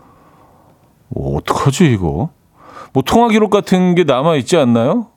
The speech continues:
그쵸? 예. 그거를 이렇게 캡처해서 보내시죠.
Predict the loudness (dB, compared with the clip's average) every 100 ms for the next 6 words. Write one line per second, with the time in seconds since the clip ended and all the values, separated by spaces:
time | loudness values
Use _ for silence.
0 | _ -10 -2 -4 -4 _ _ _ _ _
1 | -6 -4 -2 -4 -8 -12 _ _ _ _
2 | _ -4 0 0 0 0 -2 -4 -4 -2
3 | 0 0 -2 0 -2 -2 -6 -4 -4 -4